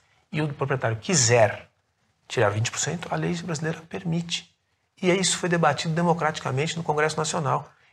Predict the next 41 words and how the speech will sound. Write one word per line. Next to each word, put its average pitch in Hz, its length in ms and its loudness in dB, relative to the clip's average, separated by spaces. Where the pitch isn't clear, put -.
Então 165 180 2
a 175 40 6
nossa 165 220 6
pauta 139 240 4
brasileira 131 340 4
é - 20 4
assim: 120 360 0
nós 156 240 4
temos 131 240 0
democracia, 117 720 2
Congresso 151 320 2
Nacional 139 600 2
e 135 40 -2
decisão 156 720 4
soberana. 123 640 4
A - 120 2
sociedade 135 500 2
decidiu 147 420 -2
isso. 113 340 -2
Não 190 100 6
me 247 120 4
venham 160 400 4
de 170 100 2
fora 131 380 4
dizer 156 300 2
que - 60 -2
eu 180 40 4
não 214 100 0
posso 160 240 2
derrubar 180 260 2
uma 180 140 4
árvore 170 280 4
na 196 60 0
minha, 196 140 -8
minha 190 120 -8
propriedade 190 340 -2
amazônica, 214 500 -2
porque - 160 -8
eu 190 40 0
vou 185 120 2
derrubar. 269 520 4